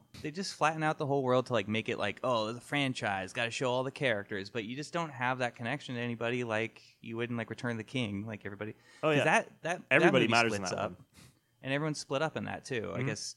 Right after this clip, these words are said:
Speaker 1: Two Towers even more so, but Return of the King, there's, you know, Aragorn, Gimli, Legolas, they go up and meet up with Gandalf, um, and then Frodo and Sam are alone.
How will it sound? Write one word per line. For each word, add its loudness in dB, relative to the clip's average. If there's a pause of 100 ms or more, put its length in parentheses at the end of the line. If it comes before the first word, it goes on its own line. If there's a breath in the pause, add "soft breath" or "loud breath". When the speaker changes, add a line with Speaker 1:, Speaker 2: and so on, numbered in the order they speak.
Speaker 1:
Two -2
Towers 4
even -2
more 0
so, -6
but -4
Return -6
of -2
the -8
King, -2
there's, -4 (680)
you -8
know, -8
Aragorn, 0
Gimli, 0
Legolas, 0
they -2
go 0
up 0
and -2
meet 0
up -4
with -12
Gandalf, 2 (360)
um, -4
and -6
then -6
Frodo -6
and -8
Sam -4
are -2
alone. -2